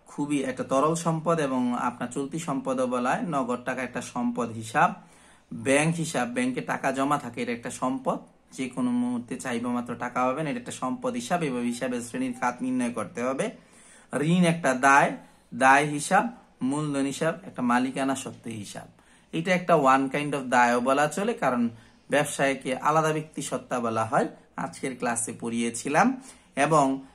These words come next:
ব্যবসায়কে আলাদা ব্যক্তি সত্তা হলে মালিকের নিকট ব্যবসায় প্রতিষ্ঠান দায়বদ্ধ।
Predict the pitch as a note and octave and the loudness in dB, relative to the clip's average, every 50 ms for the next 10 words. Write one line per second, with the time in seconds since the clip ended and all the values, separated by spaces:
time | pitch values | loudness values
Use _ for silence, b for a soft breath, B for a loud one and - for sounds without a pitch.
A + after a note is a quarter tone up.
0 | B B - D#3 D3+ - F3 E3+ E3+ D#3+ D#3+ E3 E3 E3 E3 E3 D#3+ - - F3 | B B -6 -4 -2 -2 -2 0 2 2 4 4 4 4 4 2 0 -6 -6 -6
1 | - E3 C#3+ E3 - D3 C#3 C3 C3 C3 C3+ D3 D#3+ E3 E3 F3 E3+ E3+ E3+ E3 | -4 -2 -2 -2 -2 0 0 2 4 4 4 4 2 0 0 0 0 2 2 2
2 | E3+ D3+ C3+ B2+ B2+ C#3+ D3 C#3+ - - C3 B2 C3 B2 A#2+ B2 - C3+ B2 A#2+ | 0 0 -2 -2 -2 -4 -4 -4 -2 -2 -4 -4 -4 -6 -8 -6 -4 -2 -2 0
3 | A#2 A#2 A2+ A2+ A2+ A2+ A2 A#2 A#2 A2+ A#2 C3+ | 0 2 2 2 2 2 0 -2 -4 -2 0 2